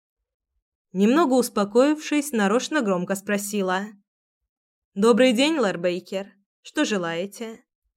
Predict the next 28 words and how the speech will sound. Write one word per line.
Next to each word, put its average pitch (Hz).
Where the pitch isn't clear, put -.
Если 240
еще 247
не 233
определились, 208
позвольте 190
предложить 196
вам 214
пирожки 233
с -
яблоками. 175
Только 262
из 302
печи 214
достала». 185
«Две 185
булочки 240
с 196
марципанами 202
и 190
круассан 208
с 247
вишневым 208
джемом», 147
хорошо 196
поставленным 202
голосом 202
произнес 196
он, 190